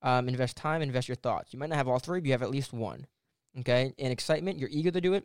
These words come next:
you're prepared to do it, and you're planning to do it. You might never be able to, but you're always trying to plan time.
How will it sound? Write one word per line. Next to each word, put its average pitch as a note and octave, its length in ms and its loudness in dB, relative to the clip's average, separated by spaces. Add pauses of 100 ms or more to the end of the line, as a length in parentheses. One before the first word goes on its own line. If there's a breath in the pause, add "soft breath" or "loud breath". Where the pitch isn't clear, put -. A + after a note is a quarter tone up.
(120)
you're C#3 100 -6
prepared F#3 400 -4
to E3+ 60 -4
do B2+ 160 2
it, B2+ 160 -2
and B2+ 100 -4
you're B2 80 0
planning E3+ 380 -6
to C3 80 -2
do G#2+ 140 -2
it. - 100 -10
You C3+ 80 -4
might G3 160 0
never F3 160 2
be D3 240 0
able G#3 160 0
to, A3+ 220 -2
but - 60 -16 (140)
you're B2+ 120 -2
always E3 140 2
trying D3+ 180 -2
to A#2+ 60 -2
plan B2 280 -4
time. F2+ 320 -10